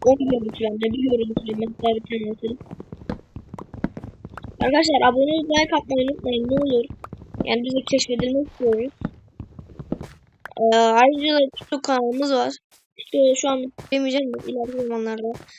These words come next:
Instagram, TikTok gibi kanallarımızı söyleriz. Yani daha küçük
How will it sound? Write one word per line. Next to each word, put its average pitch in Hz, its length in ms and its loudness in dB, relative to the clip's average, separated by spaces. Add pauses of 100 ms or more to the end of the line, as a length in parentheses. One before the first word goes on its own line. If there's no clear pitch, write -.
(140)
Instagram, 220 640 0
TikTok 220 520 -8
gibi 226 320 -2 (680)
kanallarımızı 220 680 0
söyleriz. 226 680 -2 (1700)
Yani 226 240 -2
daha 226 280 2
küçük - 220 -8